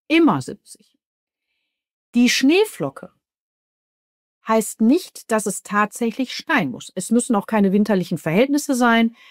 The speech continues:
Also das, wo wir zum Beispiel die Winterbereifung brauchen, habe ich ja schon mal eine Podcast-Folge zu aufgenommen, wenn dich das interessiert, kannst du ja mal reinhören, wann du Winterreifen brauchst und wann nicht.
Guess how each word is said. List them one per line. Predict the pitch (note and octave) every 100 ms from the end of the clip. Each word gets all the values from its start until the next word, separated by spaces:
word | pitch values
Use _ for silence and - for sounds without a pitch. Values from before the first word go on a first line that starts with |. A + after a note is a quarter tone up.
| -
Also | - A3
das, | G#3+ C4 - A#3+
wo | A3
wir | G#3
zum | G3+
Beispiel | G3+ -
die | E3+ F3
Winterbereifung | D#4 C4+ D#3+ C#3+ C#3+ - C#3
brauchen, | - - - C#4+ - _ _ _ _ _ -
habe | E3+
ich | C#3
ja |
schon | -
mal | D3
eine | C#3+
Podcast-Folge | F3 - E3 - D3+ -
zu | F3
aufgenommen, | G#3+ - G3+ F#3+
wenn | E3
dich | -
das | D#3
interessiert, | D#3 C#3 - F#3
kannst | E3 -
du | C#3+
ja |
mal | D#3
reinhören, | G#3 G#3+ A3 - _ _ _ _ _ _ -
wann | F#3+
du | F3+
Winterreifen | G3 G3+ F#3 E3+ - D#3+
brauchst | F#3+ G#3
und | F3+
wann | C#3+ E3
nicht. | C#4 -